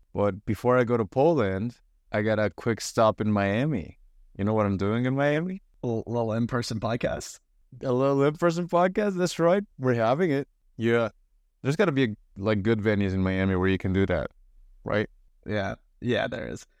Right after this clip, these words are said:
Speaker 2: I, I had the idea to run it with, uh, two love sacks, <laughs> but I only have one love sack, so we can't do two, we can't do the two love sack idea. But there's actually a, there's a podcast recording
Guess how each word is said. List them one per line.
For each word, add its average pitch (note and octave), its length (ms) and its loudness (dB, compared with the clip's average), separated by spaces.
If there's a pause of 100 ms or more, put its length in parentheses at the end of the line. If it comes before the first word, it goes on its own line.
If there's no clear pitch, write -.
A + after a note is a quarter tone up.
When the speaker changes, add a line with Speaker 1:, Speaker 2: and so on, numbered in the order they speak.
(320)
Speaker 2:
I, E3+ 320 0
I A#2+ 80 -2
had C#3+ 220 -2
the D#3+ 80 -2
idea A#2+ 340 -2
to A2+ 180 -6
run G#2 280 -2
it A2 160 -8 (400)
with, G#2+ 260 -6
uh, F#2+ 260 -2
two C3+ 220 -2
love G2 260 -6
sacks, C3 500 -6 (100)
<laughs> - 80 -20
but - 460 -6
I A2 100 2
only B2+ 180 0
have G#2+ 100 0
one G2+ 220 -2
love F#2 220 -4
sack, - 400 -10
so - 120 -4
we G#2+ 120 0
can't A#2 240 -4
do A2 100 -4
two, G2+ 260 -4
we G#2 120 -4
can't A#2 200 -4
do C3 80 -4
the A2+ 120 -6
two B2 180 -4
love G2+ 220 -2
sack F#2+ 280 -6
idea. F2 420 -4 (360)
But C3 140 -2
there's A#2+ 180 0
actually B2 300 0
a, F#2+ 180 -2
there's G#2+ 180 -6
a A#2+ 60 -6
podcast A2 500 -4
recording F#2+ 800 -6